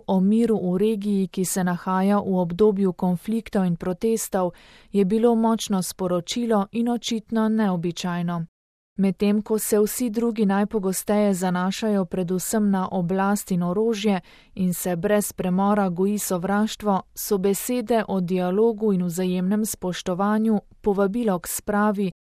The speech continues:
spodbuda mladim različnih ver k skupni gradnji prihodnosti miru, odmevali v jasni in privlačni resnici, in sicer iz ust nekoga, ki govori z avtoriteto,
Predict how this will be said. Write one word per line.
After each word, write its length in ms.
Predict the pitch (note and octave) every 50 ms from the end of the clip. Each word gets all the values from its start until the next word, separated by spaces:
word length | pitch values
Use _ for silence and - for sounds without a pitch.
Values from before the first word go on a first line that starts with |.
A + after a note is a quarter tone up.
| _ _ -
spodbuda 680 | - - - - G3+ G3 F#3 F#3 F3+ G#3+ A3 G3+ G#3+ G#3
mladim 560 | G3+ G3 G3 G3 G3+ G#3+ G3+ A3+ A3+ A3 A3
različnih 720 | F#3 F3+ F3+ E3+ F#3 A3 G#3 - - - G#3 G3 F#3+ - G3+
ver 260 | E3+ G3 G#3+ G#3+ G#3+ A3
k 80 | -
skupni 520 | - - - - G#3 F3+ - - F3+ F#3 F3+
gradnji 460 | E3+ E3+ F3+ F3 F3+ F3 E3+ F3 E3
prihodnosti 840 | - F3+ F3 E3 - - G3+ G3+ F#3 F#3+ F#3 F3 - - - G3+ F3+
miru, 400 | F3+ F3+ F#3 F#3+ G#3+ A3 A3 G#3 - - - - - - - -
odmevali 720 | G3+ G3+ F3+ G#3+ G#3+ A#3 A#3+ A#3+ A#3+ A#3+ A3+ G#3+ G#3 F#3+ -
v 140 | F#3 F3+ F3+
jasni 540 | F#3+ G3+ G#3 G#3+ A3+ - - - A3+ G#3+
in 180 | G3 G#3 G#3+ G3+
privlačni 640 | - - A#3 A#3 A3+ G#3+ G3 F3+ E3+ - - G3 F#3
resnici, 760 | E3+ F#3 F3+ - - - G3 F#3+ F#3 E3+ - - F#3+ F3 E3 - _ _ _ _ _ _ _ - -
in 160 | G3 F#3 F3+
sicer 540 | - - G3 F3+ E3+ - A3+ G#3+ G#3 G#3 - -
iz 280 | - F#3+ F#3 F3 F#3+ -
ust 280 | - B3 A#3 - - -
nekoga, 600 | F#3 F3 E3 - - A3+ A#3 A3+ A3 A3 G3+ F#3+ - - -
ki 140 | - A#3
govori 480 | G#3+ G3+ A#3 A3+ G#3 A3+ A3+ G#3+ A3+ A3
z 120 | G#3 G3+
avtoriteto, 880 | A3+ A3 A3 G#3+ A#3+ A#3 A3+ A3+ G#3 - A3+ G3+ F#3 F3 - F#3 F3